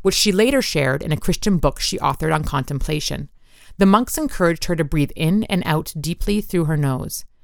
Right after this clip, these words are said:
They advised that when she felt distracted, she could focus on her breathing and start counting breaths from one to ten.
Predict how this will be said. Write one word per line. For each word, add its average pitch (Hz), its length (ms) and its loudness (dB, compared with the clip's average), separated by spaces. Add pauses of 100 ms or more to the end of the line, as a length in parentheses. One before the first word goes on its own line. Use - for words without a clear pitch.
(260)
They 190 120 6
advised 175 480 4
that 196 100 2
when 170 120 0
she - 140 -4
felt 165 260 -2
distracted, 214 640 -2
she - 180 -6
could 180 140 -2
focus 170 320 0
on 160 120 0
her 160 100 2
breathing 175 580 -2
and 156 140 -4
start - 300 -2
counting 190 400 -2
breaths 151 500 -4
from 170 220 0
one 139 240 -2
to 165 80 -6
ten. - 440 -6